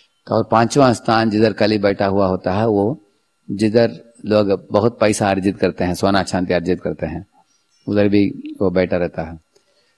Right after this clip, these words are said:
तो इस्कॉन के ज्यादातर भक्त लोग middle class होते हैं,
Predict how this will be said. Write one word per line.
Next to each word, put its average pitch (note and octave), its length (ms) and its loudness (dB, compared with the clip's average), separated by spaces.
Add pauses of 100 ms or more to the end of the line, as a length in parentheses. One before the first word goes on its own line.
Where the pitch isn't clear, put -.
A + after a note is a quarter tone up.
(180)
तो C#3+ 120 4
इस्कॉन D3 440 2
के C#3 560 4
ज्यादातर A2+ 560 2
भक्त A2+ 280 -2
लोग A#2+ 160 4
middle G#2+ 240 0
class A2 300 -2
होते G#2+ 200 -2
हैं, G2+ 340 -4